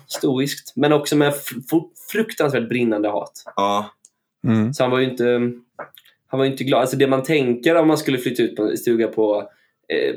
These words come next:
Speaker 1: på, på, eh, på landet och, och bo där och vara självförsörjande med bara sin, eh, fru och sina barn och kanske ha en by, nej, men bara kompisar och sådär.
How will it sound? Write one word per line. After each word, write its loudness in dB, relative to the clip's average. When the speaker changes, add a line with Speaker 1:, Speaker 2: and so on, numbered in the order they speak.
Speaker 1:
på, -6
på, 0
eh, -2
på -4
landet -2
och, 0
och -4
bo 2
där 2
och 2
vara -2
självförsörjande 0
med 0
bara 2
sin, -2
eh, -2
fru -2
och -2
sina -4
barn -2
och -8
kanske -6
ha -2
en -10
by, 0
nej, -6
men -4
bara 0
kompisar -6
och 0
sådär. -4